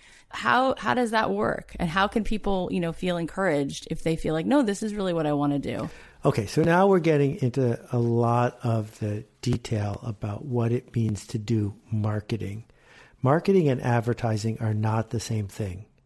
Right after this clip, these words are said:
Speaker 2: In fact, they're hardly related now. Marketing is when we do something that tells a story that creates value that people want to engage in, and when that story spreads. Now,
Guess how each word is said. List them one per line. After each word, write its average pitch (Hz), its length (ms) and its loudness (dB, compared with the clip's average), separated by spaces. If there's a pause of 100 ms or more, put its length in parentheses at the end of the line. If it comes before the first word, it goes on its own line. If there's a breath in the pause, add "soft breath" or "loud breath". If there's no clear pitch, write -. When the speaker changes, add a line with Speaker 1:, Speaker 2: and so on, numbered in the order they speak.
(200)
Speaker 2:
In 139 160 0
fact, 117 300 -2
they're 113 200 0
hardly 120 380 0
related 104 640 -2
now. 90 300 -10 (600 loud breath)
Marketing 156 500 4
is 123 400 0 (580 soft breath)
when 151 320 4
we 160 160 6
do 123 260 2
something 110 580 -2 (180)
that 113 180 -4 (400)
tells 131 300 2
a 127 60 0
story 107 720 -2 (480 soft breath)
that 120 180 0
creates 113 400 0
value 107 600 0
that 110 200 -4
people 113 300 -2
want 107 220 -2
to 110 120 0
engage 101 480 -2
in, 90 180 -10 (520 soft breath)
and 113 240 2
when 113 160 2
that 110 200 0
story 107 320 -2
spreads. - 720 -8 (540)
Now, 110 220 -4